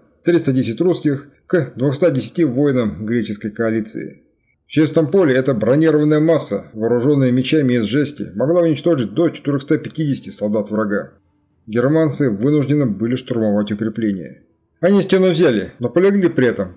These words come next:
почти все. Восемьдесят германцев разменяли на сотню русских. Такое соотношение потерь клонило чашу весов в сторону русских. Но в бой вошла греческая пехота.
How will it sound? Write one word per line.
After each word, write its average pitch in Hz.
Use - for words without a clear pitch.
почти 143
все. 110
Восемьдесят 143
германцев 143
разменяли 117
на 113
сотню 110
русских. -
Такое 135
соотношение 143
потерь 123
клонило 120
чашу 135
весов 143
в -
сторону 101
русских. -
Но 110
в 117
бой 156
вошла 123
греческая 104
пехота. -